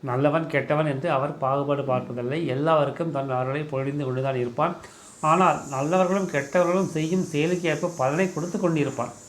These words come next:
நல்லது செய்பவர்களுக்கு நல்ல பலனையும் கெட்டது செய்பவர்களுக்கு கெட்ட பலனையும் கொடுத்து கொண்டிருப்பான். அதில் எந்தவித மாற்றமும் இல்லை. கர்மாவின் அடிப்படையில் யாராருக்கு எது எது கொடுக்கப்பட வேண்டுமோ கொடுக்கப்படும், எடுக்கப்பட வேண்டுமோ எடுக்கப்படும்.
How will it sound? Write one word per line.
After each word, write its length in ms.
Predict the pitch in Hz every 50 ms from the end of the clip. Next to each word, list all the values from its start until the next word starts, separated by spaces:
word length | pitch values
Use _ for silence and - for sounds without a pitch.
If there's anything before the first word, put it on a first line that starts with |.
| - - - - - - - - - - - -
நல்லது 380 | 147 131 131 139 151 160 180 170
செய்பவர்களுக்கு 720 | 170 170 170 170 170 165 165 160 160 156 156 160 185 180
நல்ல 260 | 170 147 135 147 165
பலனையும் 480 | 165 160 147 139 135 135 143 180 185 180 -
கெட்டது 340 | - 143 - - 165 190 175
செய்பவர்களுக்கு 480 | 151 165 147 143 139 135 - 175 170
கெட்ட 220 | 165 143 143 - 165
பலனையும் 280 | 123 147 143 147 151
கொடுத்து 240 | 151 135 135 135 - 143
கொண்டிருப்பான். 520 | 135 131 127 127 123 123 - 156 170 - -
அதில் 220 | 127 131 156 156
எந்தவித 420 | 139 131 135 139 147 147 143 143 131
மாற்றமும் 380 | 127 123 127 120 143 135 127
இல்லை. 260 | 127 139 170 185 185 - - - - - - - - -
கர்மாவின் 480 | 143 135 143 165 170 170 170 175 175
அடிப்படையில் 640 | 156 143 143 147 - 147 135 139 143 147 127 - - - - - - - _ -
யாராருக்கு 600 | 139 135 139 147 156 170 165 165 151 160 - 170
எது 180 | 139 131 131 151
எது 140 | 156 165 160
கொடுக்கப்பட 520 | 160 139 143 139 160 156 151 147 143 139
வேண்டுமோ 240 | 135 135 127 135 156
கொடுக்கப்படும், 640 | 151 151 - 135 - - 131 - - 143 156 160
எடுக்கப்பட 480 | 156 143 143 147 - 165 147 - 131 131
வேண்டுமோ 340 | 131 127 127 127 131 135 147
எடுக்கப்படும். 500 | 139 127 123 - 135 127 135 156 165